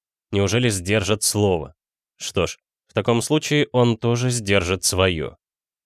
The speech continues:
Движением пальца, сформировав плетение преобразования материи, мастер душ вырастил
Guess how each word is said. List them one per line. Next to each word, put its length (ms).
Движением 600
пальца, 420
сформировав 640
плетение 600
преобразования 880
материи, 680
мастер 420
душ 260
вырастил 520